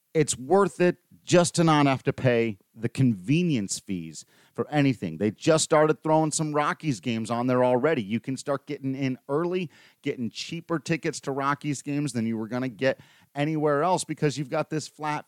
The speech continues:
fee. If you use the promo code D N V R, you'll get it free for a month so you can try it out, see what you like, see what they've got, see if there's enough events on there that you feel like you're gonna go. But I'll tell you, use it once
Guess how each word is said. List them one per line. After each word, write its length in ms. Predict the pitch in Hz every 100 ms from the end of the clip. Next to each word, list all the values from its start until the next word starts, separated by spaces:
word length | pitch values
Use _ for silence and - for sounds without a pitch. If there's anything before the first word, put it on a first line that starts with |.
| -
fee. 260 | 208 120 - _ _ _ _ _ _ _ _ _ _ _ _
If 120 | - 120
you 80 |
use 300 | 156 196 180
the 60 | 156
promo 480 | - 175 175 175 160
code 380 | 160 165 135 113
D 200 | 170 175
N 160 | 147
V 180 | 123 135
R, 420 | 185 202 92 110 - _ _ _
you'll 100 | 180
get 200 | 175 196
it 100 | 180
free 220 | - 190
for 180 | 170 180
a 60 | 165
month 320 | 175 220 -
so 140 | -
you 140 | 143 147
can 160 | 160
try 360 | - - 147 147
it 100 | 147
out, 320 | 175 127 -
see 160 | - 147
what 220 | 147 -
you 80 | 135
like, 320 | 175 127 -
see 200 | - 147
what 240 | 147 -
they've 280 | 143 139 104
got, 360 | 151 160 156 - - -
see 160 | 143
if 100 | 135
there's 200 | 147 123
enough 260 | 139 135 127
events 440 | 113 104 143 139
on 200 | 139 135
there 180 | 131 127
that 140 | 127
you 100 | 135
feel 220 | - 135 135
like 180 | 135
you're 140 | 139 127
gonna 200 | 127 117
go. 280 | 127 170 156
But 120 | 135
I'll 120 | 117
tell 200 | - 151
you, 120 | 131
use 280 | 98 117 120
it 80 | 117
once 360 | 98 127 120